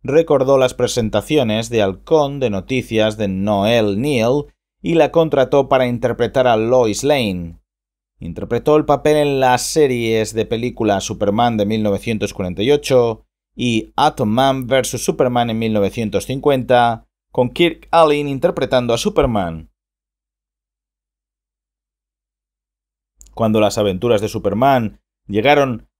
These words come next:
a la televisión en mil novecientos cincuenta y uno, los actores de cine veteranos, George Reeves y Phyllis Coates,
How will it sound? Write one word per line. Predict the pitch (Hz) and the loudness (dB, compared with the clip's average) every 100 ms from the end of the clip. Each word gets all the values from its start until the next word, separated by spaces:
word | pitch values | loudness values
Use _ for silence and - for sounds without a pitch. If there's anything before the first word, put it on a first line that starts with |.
| - | -4
a | 120 | 2
la | 180 | 2
televisión | 175 160 135 - 135 | 4 2 2 0 0
en | 123 | 0
mil | 127 | 0
novecientos | 113 104 156 147 117 | 0 0 0 0 0
cincuenta | 117 117 156 143 | 0 0 2 2
y | 131 | 2
uno, | 123 123 120 - _ _ _ - | 2 2 2 -4 _ _ _ -18
los | 76 | -16
actores | - - 123 110 | -16 0 2 2
de | 107 | 0
cine | 107 160 | 0 0
veteranos, | 127 120 143 156 131 131 - - _ _ | 2 0 2 2 2 0 -4 -12 _ _
George | 117 107 92 - | 0 0 0 -4
Reeves | 151 135 127 - - | 0 0 -2 -10 -14
y | 95 | -8
Phyllis | 160 170 104 - | -2 0 0 0
Coates, | 127 127 127 117 113 - | 2 2 0 -4 -4 -8